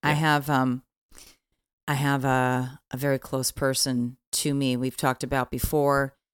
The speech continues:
Speaker 1: You know, you have, you've talked about, we, we're talking about these three waves. Yesterday, I described it as I have my outer circle,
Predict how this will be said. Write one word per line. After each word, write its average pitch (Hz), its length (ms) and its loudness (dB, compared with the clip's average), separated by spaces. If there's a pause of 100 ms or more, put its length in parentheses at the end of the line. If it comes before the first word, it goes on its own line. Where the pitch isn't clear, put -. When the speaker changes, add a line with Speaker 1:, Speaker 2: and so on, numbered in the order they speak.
(180)
Speaker 1:
You 151 80 0
know, 151 100 4
you 143 160 2
have, 135 320 2
you've 147 140 -6
talked 139 240 0
about, 127 160 -8
we, 147 140 -4
we're 147 140 -2
talking 147 200 2
about 135 140 2
these 127 180 0
three 147 260 -2
waves. 135 800 0 (560)
Yesterday, 151 420 2
I 147 140 4
described 139 540 0
it 139 140 0
as 123 640 2
I 135 100 0
have 127 720 2
my 120 540 0 (180)
outer 156 320 2
circle, 135 800 0